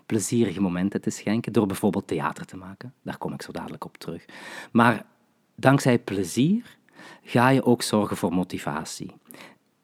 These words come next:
En dat is bij N T twee, bij mensen die vaak Nederlands moeten leren, heel belangrijk. Dat je ze weet te motiveren, zodat ze vooruitkomen.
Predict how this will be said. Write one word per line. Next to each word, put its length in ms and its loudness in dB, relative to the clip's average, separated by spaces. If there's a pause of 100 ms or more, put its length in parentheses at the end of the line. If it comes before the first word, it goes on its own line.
(100)
En 120 -2
dat 200 2
is 160 -2
bij 320 -2
N 140 0
T 200 -4
twee, 400 -2
bij 140 2
mensen 280 4
die 160 2
vaak 280 -4
Nederlands 520 -2 (120)
moeten 560 8
leren, 500 6 (600)
heel 200 2
belangrijk. 680 -4
Dat 200 2
je 60 6
ze 120 2
weet 160 6
te 80 2
motiveren, 680 4 (120)
zodat 400 0
ze 240 2 (600)
vooruitkomen. 800 -2